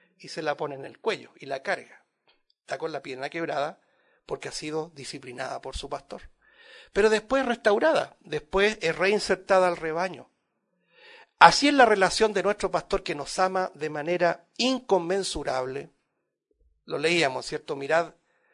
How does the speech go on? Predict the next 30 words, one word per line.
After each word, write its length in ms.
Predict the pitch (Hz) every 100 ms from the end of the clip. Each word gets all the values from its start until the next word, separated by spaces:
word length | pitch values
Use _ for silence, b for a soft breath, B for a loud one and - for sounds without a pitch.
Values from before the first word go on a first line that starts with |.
| _ _ _ -
qué 140 | 196
tremendo 480 | 190 156 180 202 170
amor 200 | 165 190
nos 140 | 170
ha 80 | 147
dado 220 | 151 156
Dios 400 | 151 170 170 - -
para 200 | 143 135
que 80 | 139
seamos 360 | - 143 151
llamados 340 | 135 135 147 139
hijos 200 | 135 131
suyos. 360 | - 160 - - _ _ _ -
Medita 320 | 156 185 185
en 80 | 190
eso. 240 | - - _ _ _ _ _ _ b b b b b b b -
Pero 200 | 139 143
Él 120 | 170
también 360 | 170 143 151
nos 100 | 160
puede 300 | 139 147 156
quebrar 240 | 147 139 147
una 180 | 160 165
patita, 400 | 185 180 175 196
en 80 |
el 80 | 165
sentido 340 | - 131 151 151
simbólico, 680 | 175 170 175 175 196 208 _ _ _ _ _ _
para 280 | - 147 135
reprendernos, 1040 | 123 165 226 240 226 202 190 190 208 -